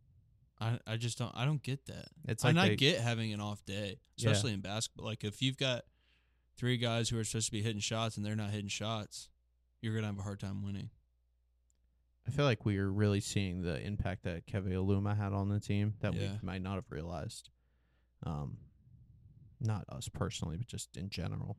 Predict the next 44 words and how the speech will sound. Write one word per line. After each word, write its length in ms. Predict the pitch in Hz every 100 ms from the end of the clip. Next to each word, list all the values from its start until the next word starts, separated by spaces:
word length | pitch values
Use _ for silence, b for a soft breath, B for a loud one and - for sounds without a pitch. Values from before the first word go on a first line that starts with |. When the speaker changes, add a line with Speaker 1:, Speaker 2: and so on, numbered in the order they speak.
| -
Speaker 2:
Like, 200 | 95 - _ _ _ _ _ _ _
um, 260 | - 107 120 - _ - _ _ _ _ _ _ -
I 60 |
don't 80 | 107
know. 140 | 101 92 -
He 80 |
seemed 220 | 104 120 104
like 160 | 101
that 160 | 101 -
guy 180 | 98 95
that 100 | 95
anytime 460 | 98 - 98 92 -
things 260 | - 101 -
were 80 | 98
starting 260 | - 101
to 80 | 101
go 100 | 92
shitty, 380 | 95 - 101 92 92
you 60 |
could 100 | -
just 180 | 107 -
give 140 | 98 90
him 60 |
the 80 | 82
ball 180 | 101 98
and 100 | 98
he'd 160 | 98
get 140 | - -
a 40 |
big 200 | - 85
shot 300 | - - 82 - _ 113
out 120 | -
of 100 | 123
it. 80 | - - -
I 60 | -
just 120 | -
feel 80 | 82
like 120 | -
we 80 | -
just 180 | - -
don't 220 | - 104
have 120 | 101 104
that 140 | - -
anymore. 320 | 117 113